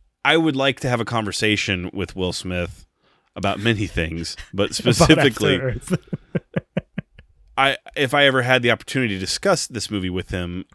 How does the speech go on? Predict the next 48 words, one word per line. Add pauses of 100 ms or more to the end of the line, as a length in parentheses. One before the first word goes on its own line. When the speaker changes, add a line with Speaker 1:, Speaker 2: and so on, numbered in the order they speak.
(120)
Speaker 1:
I
would
say,
"W-, (540)
how
did
your
vision (220)
differ
from
what
we
saw
in
the
end?" (680)
And
see
if (320)
there (120)
is
much
difference
in
it, (300)
or
if
the
failings
of
this
movie
really
were
just
from
the
perspective (360)
of
the
anchor
of
it.
You
know
what
I
mean?